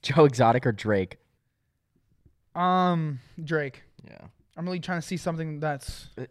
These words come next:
Speaker 1: that can compete
Speaker 2: that can
Speaker 1: with Drake.
Speaker 2: compete. Like, it's
Speaker 1: Sofia
Speaker 2: Drake.
Speaker 1: Vergara.
Speaker 2: B B L Drake or Sofia Vergara?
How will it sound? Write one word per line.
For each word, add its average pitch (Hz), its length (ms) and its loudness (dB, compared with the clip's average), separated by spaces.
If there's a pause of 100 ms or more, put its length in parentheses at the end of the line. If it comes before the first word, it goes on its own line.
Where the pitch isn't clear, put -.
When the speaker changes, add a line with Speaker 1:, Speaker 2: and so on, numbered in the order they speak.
(140)
Speaker 1:
that 135 160 -4
can 139 120 -6
compete 123 180 -6
Speaker 2:
that 170 120 6
can 170 160 -2
Speaker 1:
with 156 80 -8
Drake. 170 180 0
Speaker 2:
compete. 170 280 2
Like, 160 180 0
it's 160 260 -2
Speaker 1:
Sofia 175 380 2
Speaker 2:
Drake. 165 60 -2
Speaker 1:
Vergara. 123 540 0 (2500)
Speaker 2:
B 175 120 -6
B 190 100 -4
L 214 160 2
Drake 180 280 -2
or 175 60 -6
Sofia 160 460 -4
Vergara? 135 580 -4